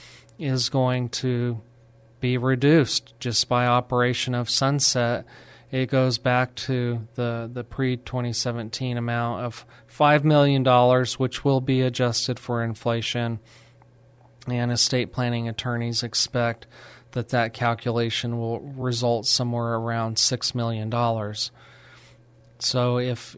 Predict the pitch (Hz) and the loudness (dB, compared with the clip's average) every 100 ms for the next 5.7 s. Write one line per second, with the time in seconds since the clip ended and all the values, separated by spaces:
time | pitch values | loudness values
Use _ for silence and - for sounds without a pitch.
0 | - 135 123 - - 127 123 120 123 120 | -8 -4 -4 -6 -8 -2 0 0 0 2
1 | 117 120 151 147 143 131 127 - 214 - | 2 2 4 6 6 4 2 4 4 4
2 | 160 139 135 127 123 123 120 120 117 - | 4 4 4 4 6 6 6 4 0 -2
3 | 127 120 120 113 - 120 113 113 117 113 | -2 0 0 -2 -2 -2 -4 -6 -6 -4
4 | 113 117 113 - 123 113 113 110 - 123 | -4 -6 -6 -6 -4 -2 -4 -4 -2 -2
5 | 117 - 113 123 147 139 | -2 -4 -2 2 6 6